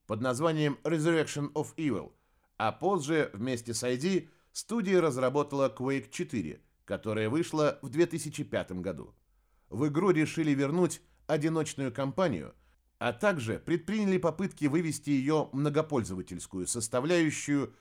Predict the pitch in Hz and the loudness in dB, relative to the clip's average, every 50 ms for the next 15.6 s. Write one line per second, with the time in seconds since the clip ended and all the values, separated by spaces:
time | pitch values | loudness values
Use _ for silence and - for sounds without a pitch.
0 | _ _ _ - 113 120 139 170 214 190 - - - 180 180 165 156 156 165 156 | _ _ _ -6 -4 -2 0 0 0 0 -2 -2 0 2 2 4 4 2 2 4
1 | 151 156 151 156 160 135 160 156 151 - - - 151 117 98 - - 67 - - | 2 2 2 0 -2 -2 -2 -2 -2 -6 -2 0 2 2 2 0 -8 -14 -14 -14
2 | _ _ _ _ _ _ _ _ _ - 180 220 240 190 156 190 185 - - 175 | _ _ _ _ _ _ _ _ _ 0 4 4 4 6 6 4 2 4 0 -2
3 | 156 - - 165 170 165 151 139 123 135 139 139 - 202 - - - - _ _ | -2 -4 -2 2 6 6 6 6 4 2 0 2 0 0 0 -2 -6 -16 _ _
4 | _ _ _ - 123 147 170 170 165 175 175 180 180 147 117 110 120 113 113 110 | _ _ _ -2 0 2 2 4 4 4 4 4 4 4 4 2 0 0 -2 -4
5 | 110 104 - - 127 123 127 120 107 131 120 113 113 113 117 113 110 113 - 135 | -8 -8 -6 -4 -2 0 0 0 0 -2 -2 -2 -2 -2 -2 -2 -2 -2 -6 -10
6 | 120 - 185 175 170 160 139 - - _ _ _ _ _ - 151 151 151 139 117 | -6 -2 0 2 2 2 0 -4 -8 _ _ _ _ _ -8 -4 0 0 0 2
7 | 117 123 113 107 - - - 95 85 - - _ _ _ 104 113 110 110 - 87 | 4 2 2 2 0 -2 -4 -4 -4 -6 -10 _ _ _ -4 -4 -4 -4 -6 -10
8 | 78 80 - - - - - _ _ _ _ _ _ _ _ _ _ _ _ _ | -10 -10 -12 -16 -18 -18 -20 _ _ _ _ _ _ _ _ _ _ _ _ _
9 | _ _ _ 98 107 107 143 170 165 170 180 170 170 151 - 196 - - 151 110 | _ _ _ -10 -6 0 0 0 2 2 -2 -4 -4 -4 -4 -6 0 0 0 0
10 | - 95 92 87 104 123 147 175 180 139 - - _ _ _ _ _ _ _ - | 0 -2 -4 -2 -2 0 4 4 2 2 0 -8 _ _ _ _ _ _ _ 2
11 | 156 170 175 175 170 165 160 - - _ 110 113 147 156 147 151 151 147 147 147 | 4 6 6 6 4 2 0 -2 -10 _ -6 -2 -2 -2 -2 -2 -4 -4 -4 -4
12 | - 143 143 147 151 143 135 - 135 139 156 175 175 170 147 151 147 123 - - | -2 0 0 2 2 2 0 0 -2 2 2 4 2 4 4 2 2 2 0 -6
13 | _ _ _ _ - 90 92 156 151 156 214 220 202 - 220 208 196 185 170 143 | _ _ _ _ -10 -4 -4 -4 0 2 2 2 4 2 0 2 4 4 4 4
14 | 160 165 - 180 170 165 160 - - 151 113 - 147 147 - 147 135 - - 147 | 4 2 2 2 2 2 0 0 -2 -2 0 0 -2 -2 -2 -4 -6 -4 -4 -4
15 | 135 120 - 131 135 135 107 90 87 76 64 - | -4 -2 0 0 0 0 0 -2 -4 -4 -6 -10